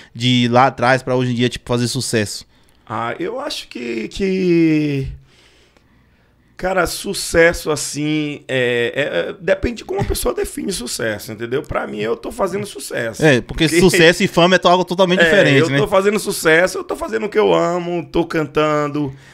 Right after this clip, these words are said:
Speaker 2: Cê tava no show da gente
Speaker 1: Eu vi.
Speaker 2: domingo.
Speaker 1: Porque eu acho assim, fama é aquilo que chega,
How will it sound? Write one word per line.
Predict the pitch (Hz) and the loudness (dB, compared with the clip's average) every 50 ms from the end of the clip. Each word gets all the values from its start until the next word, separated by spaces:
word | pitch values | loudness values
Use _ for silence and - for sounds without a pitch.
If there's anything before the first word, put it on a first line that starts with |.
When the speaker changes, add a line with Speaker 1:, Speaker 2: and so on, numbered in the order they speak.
| - _ _ | -20 _ _
Speaker 2:
Cê | - - 175 | -4 -2 -2
tava | 175 175 180 180 202 233 | 0 2 2 2 2 0
no | 277 - | -6 -6
show | - - - | -8 -6 -2
da | 185 160 | 0 0
gente | 147 151 151 | 0 2 4
Speaker 1:
Eu | 139 143 131 | 4 4 6
vi. | 131 135 123 | 6 4 2
Speaker 2:
domingo. | 135 170 151 143 143 175 | 2 0 0 0 2 2
Speaker 1:
Porque | 196 175 214 | 2 4 4
eu | 202 185 180 175 156 160 | 2 4 4 2 4 4
acho | 160 160 - 196 | 4 2 2 0
assim, | 175 - 165 139 | -2 0 -2 0
fama | - - 156 175 202 214 | 2 4 4 4 6 4
é | 214 | 4
aquilo | 190 - 196 185 180 | 2 2 -2 -4 -2
que | - 190 185 165 | -2 -2 -2 -2
chega, | - - - 165 180 214 214 226 | 0 2 4 4 4 6 4 2